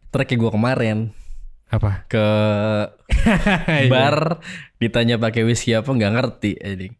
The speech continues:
Speaker 2: Hmm.
Speaker 1: "Ini whisky apa?" Tadi apa? Ya. Ya iyalah gua beli whisky cuman yang pop doang gitu. Ini kan mungkin sebagian-sebagian orang jadi negatifan ya. Dan tadi kan lu bilang ini kan, ini jadi en-, menurut lu jadi inequality nggak? Kalau di tahap hidup yang ideal,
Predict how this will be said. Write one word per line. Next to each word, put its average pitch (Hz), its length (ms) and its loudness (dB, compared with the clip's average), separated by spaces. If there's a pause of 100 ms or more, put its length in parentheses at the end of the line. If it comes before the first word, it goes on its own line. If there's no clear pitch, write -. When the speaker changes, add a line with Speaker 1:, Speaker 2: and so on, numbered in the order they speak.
(140)
Speaker 2:
Hmm. 120 180 0
Speaker 1:
"Ini 170 100 4
whisky 160 240 -2
apa?" 160 260 -2
Tadi 156 200 -4
apa? 156 360 -4
Ya. 104 220 -2 (1080)
Ya 110 100 0
iyalah 165 280 2
gua 185 120 2
beli 160 160 4
whisky 151 300 2
cuman 147 260 0
yang 147 160 0 (120)
pop 143 220 -2
doang 143 500 0
gitu. - 280 -12 (400)
Ini 160 140 0
kan 214 120 2
mungkin 202 220 2
sebagian-sebagian 139 580 2
orang 156 140 0
jadi 156 140 2
negatifan 113 580 -2
ya. 110 120 -6 (420)
Dan 117 200 0
tadi 117 160 2
kan 151 120 -2
lu 151 120 0
bilang 113 280 2
ini 120 100 0
kan, 131 400 -4 (200)
ini 165 180 2
jadi 147 280 2
en-, 143 260 -2
menurut 165 280 0
lu 233 80 2
jadi 196 220 4
inequality 170 540 0
nggak? - 120 -8 (840)
Kalau 156 160 2
di 160 80 2
tahap 160 180 2
hidup 156 160 2
yang 156 160 2
ideal, 131 340 2